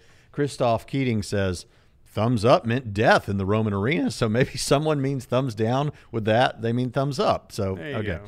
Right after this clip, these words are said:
Speaker 1: So, all right. Uh, so th-, see what happens. We get derailed, but that's because we love talking to the people that are out there. So,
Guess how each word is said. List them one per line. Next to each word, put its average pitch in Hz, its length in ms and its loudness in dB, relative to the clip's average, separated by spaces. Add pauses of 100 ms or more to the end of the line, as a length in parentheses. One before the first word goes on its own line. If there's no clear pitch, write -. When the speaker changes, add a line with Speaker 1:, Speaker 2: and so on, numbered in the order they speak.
(340)
Speaker 1:
So, 156 260 10
all 175 140 8
right. 117 260 4
Uh, 120 640 -8
so 139 260 0
th-, - 160 -14
see 202 160 -2
what 180 120 6
happens. 151 380 2
We 127 80 -2
get 123 220 -6
derailed, 117 440 0
but 101 100 -8
that's 110 180 -4
because 101 280 -8
we 104 60 -8
love 101 300 -6
talking 98 360 -6
to 90 60 -8
the 90 80 -10
people 92 300 -8
that 90 100 -10
are 92 100 -8
out 92 160 -8
there. 95 140 -8
So, 110 320 4